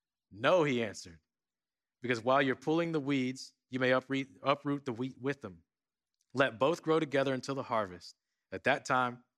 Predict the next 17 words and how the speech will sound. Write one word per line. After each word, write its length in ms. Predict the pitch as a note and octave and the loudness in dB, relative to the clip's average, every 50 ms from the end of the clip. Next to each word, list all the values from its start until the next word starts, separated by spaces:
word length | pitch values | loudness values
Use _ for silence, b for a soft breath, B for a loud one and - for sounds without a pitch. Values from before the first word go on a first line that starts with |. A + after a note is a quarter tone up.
| _ _ - | _ _ -12
I'll 100 | G2+ - | -12 -8
tell 180 | - - B2 | -2 -2 0
the 100 | C3 B2+ | 0 0
harvesters, 640 | - B2 B2 A#2 A2+ A#2 - - A#2 A2+ G#2+ - - _ _ _ _ _ _ _ | 0 0 0 0 0 -4 -8 -8 -8 -8 -8 -8 -14 _ _ _ _ _ _ _
'First 300 | - C#3+ D3+ E3 - - | 0 2 2 2 0 -2
collect 400 | - E3 C#3 C3+ C#3 C3+ C3+ - | -2 -2 0 0 0 0 -2 -4
the 80 | - B2+ | -8 -8
weeds 400 | A#2 A#2+ A#2+ A2+ A2 A2 G#2+ G2+ | -6 -4 -4 -4 -4 -6 -8 -10
and 100 | F#2 - | -14 -16
tie 200 | - - A#2 B2 | -10 -4 -2 -2
them 140 | C3 C3 C3+ | 0 0 -2
up 120 | C3 - | -2 -2
in 100 | C#3 B2 | -6 -8
bundles 320 | A2 A2+ A2+ A2+ A2+ A2 - | -6 -6 -6 -6 -6 -8 -10
to 80 | - | -10
be 80 | A#2 A2+ | -12 -14
burned, 420 | G2+ F#2+ G2+ G2+ G2+ G2 G2 F#2 | -12 -10 -8 -8 -8 -8 -10 -14